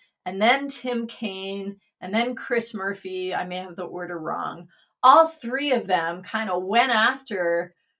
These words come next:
uh, the administration through Wendy Sherman, saying, "He didn't consult us. You know, we have the power to declare war.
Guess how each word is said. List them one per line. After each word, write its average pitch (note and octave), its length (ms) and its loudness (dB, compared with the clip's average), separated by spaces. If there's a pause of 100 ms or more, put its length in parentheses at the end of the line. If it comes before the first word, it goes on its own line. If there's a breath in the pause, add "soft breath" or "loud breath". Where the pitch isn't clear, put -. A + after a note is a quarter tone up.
(160)
uh, G3 180 0
the G3 180 2
administration G#3 760 -2
through A#3 380 -4
Wendy G3 340 -2
Sherman, F#3+ 680 -4 (300)
saying, G3 760 -4 (380)
"He D4+ 160 2
didn't D#4 240 2
consult A3+ 560 2
us. E4+ 520 4 (340)
You A3 160 2
know, G#3 600 4
we C4+ 420 0
have B3 380 4
the G#3 400 6
power G#3+ 320 4
to G#3 160 -6
declare G3 420 -4
war. D4 560 6